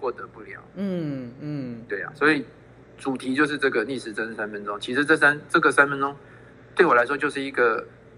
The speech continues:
Speaker 1: 疗愈的过程，只是 Tango 这个东西刚好很美，这样，你光是从艺术性去欣赏它都很享受。
Speaker 2: 嗯，对，真的。那你当初是怎么接触到阿根廷探戈的？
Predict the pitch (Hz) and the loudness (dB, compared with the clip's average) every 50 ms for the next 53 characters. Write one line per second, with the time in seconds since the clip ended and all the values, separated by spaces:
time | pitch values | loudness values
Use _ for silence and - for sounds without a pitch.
0 | - - - - 123 113 123 139 135 120 117 107 - 131 117 104 98 - - 82 | -20 -16 -4 0 2 2 2 2 0 -2 -4 -6 -4 -2 -2 -2 -4 -6 -10 -14
1 | - - - - - 127 - - 190 185 - - 170 170 165 147 143 - 160 147 | -14 -14 -16 -10 -8 -8 -6 -2 -2 -2 0 0 -2 2 2 2 4 4 4 4
2 | 139 139 139 139 139 131 - 139 135 139 139 - 104 98 - - 107 101 95 107 | 4 2 0 0 -2 -2 2 2 2 2 2 -2 -2 -2 -2 -2 -4 -4 -6 -6
3 | 117 120 113 101 - - - - - - - - - - - 107 104 101 110 110 | -8 -6 -6 -6 -6 -8 -20 -20 -20 -20 -20 -20 -20 -8 -2 0 0 0 0 -2
4 | 113 - 147 160 170 180 160 - 139 131 127 160 170 156 147 - - 156 147 135 | -2 2 2 4 4 4 2 2 0 -2 0 0 0 0 0 0 0 -2 -2 -2
5 | - 156 139 135 - 147 131 123 - - 127 131 135 131 - - 98 95 92 - | -2 -4 -6 -2 -2 -2 -2 -4 -6 -8 -6 -6 -6 -4 0 0 0 0 -2 0
6 | - 113 113 113 110 - 113 110 110 - 113 - - - - - - - - - | 4 6 6 6 4 2 2 2 2 0 -2 -4 -12 -20 -20 -20 -20 -20 -20 -16
7 | - - 110 110 117 - - - - - - - - - - - - - 170 165 | -8 -8 -6 -6 -4 -4 -6 -6 -6 -10 -8 -8 -8 -8 -12 -20 -16 -12 -8 -6
8 | 160 151 143 131 123 117 113 117 - - 131 127 120 113 104 - - 131 123 123 | -6 -6 -6 -8 -8 -12 -14 -16 -18 -14 -12 -12 -12 -12 -12 -14 -14 -12 -12 -12
9 | 120 113 110 113 - - - - - - - - - - - 262 339 196 156 208 | -12 -14 -16 -18 -20 -20 -20 -20 -20 -20 -20 -20 -20 -14 -6 -4 -4 0 0 0
10 | 226 226 247 226 226 262 214 190 143 131 139 - 165 160 160 170 180 165 170 160 | 0 2 0 2 2 0 0 -2 -6 -6 -4 -2 -2 -2 0 -2 -4 -4 -2 -4
11 | 147 - 147 143 143 143 139 135 131 120 110 120 135 127 110 107 101 101 101 | -2 -4 -4 -6 -4 -6 -8 -8 -8 -12 -14 -14 -14 -14 -12 -12 -14 -14 -16